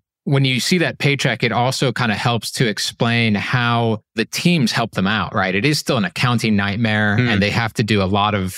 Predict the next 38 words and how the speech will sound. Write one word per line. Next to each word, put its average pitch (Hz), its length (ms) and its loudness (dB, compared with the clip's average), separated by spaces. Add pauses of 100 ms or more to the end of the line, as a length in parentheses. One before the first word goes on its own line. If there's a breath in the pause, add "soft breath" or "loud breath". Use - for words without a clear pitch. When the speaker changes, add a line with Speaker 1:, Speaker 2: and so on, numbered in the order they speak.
Speaker 1:
work, 107 560 -2
or 104 160 0
at 104 80 -4
least 107 240 -2
hire 110 240 0
someone 101 300 0
to 110 80 -2
do 92 180 0
a - 20 0
lot 95 240 0
of 92 140 -4
work 98 280 -4
come, 95 320 2
you 95 100 2
know, 92 120 0
March 92 340 0
or 92 120 2
April 92 480 -2 (100)
of 101 100 -2
every 98 280 2
year. 110 340 0 (320)
But 107 280 -2 (180)
their 120 380 0
employer, 123 680 0
Speaker 2:
Mm-hmm. 104 140 -4
Speaker 1:
just 131 200 -2
like 135 220 -4
our 143 220 0
employers 104 420 0
do, 113 120 0
they 113 160 0
withhold. 120 760 -4 (440)
And 107 440 2
the 113 440 0
employers 120 500 0
know 120 160 2
to 117 80 0
withhold 104 720 0